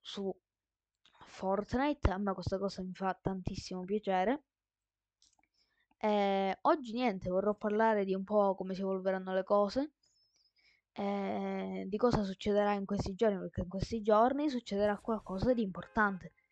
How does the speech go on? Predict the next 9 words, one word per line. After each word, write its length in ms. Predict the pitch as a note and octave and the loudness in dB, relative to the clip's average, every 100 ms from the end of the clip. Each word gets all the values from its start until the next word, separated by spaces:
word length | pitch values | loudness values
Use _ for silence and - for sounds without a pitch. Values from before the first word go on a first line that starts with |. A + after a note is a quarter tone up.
| _ _ _ _ _ _ - | _ _ _ _ _ _ -4
Ovvero 360 | G3+ A3+ G#3 | 6 8 8
che 160 | - G3+ | 4 -6
cosa? 360 | - F3+ - - _ _ _ _ _ _ _ _ _ _ _ | -6 -8 -10 -18 _ _ _ _ _ _ _ _ _ _ _
Il, 540 | - F#3+ G3 A3 C#4 - _ _ _ _ _ - _ - | -4 -2 0 0 0 -4 _ _ _ _ _ -20 _ -12
lo 80 | G3+ | -10
speciale 580 | - C4+ G3 F#3+ G3+ | 0 2 4 2 2
cinquanta 500 | A3 B3 A3+ F#3 F#3 | -2 -6 -8 -4 -2
iscritti. 680 | F#3 - - F#3 F3 - - - | -2 -4 -8 -6 -6 -10 -16 -2
Allora, 420 | G#3 F3+ F3 E3+ | 0 0 -2 -8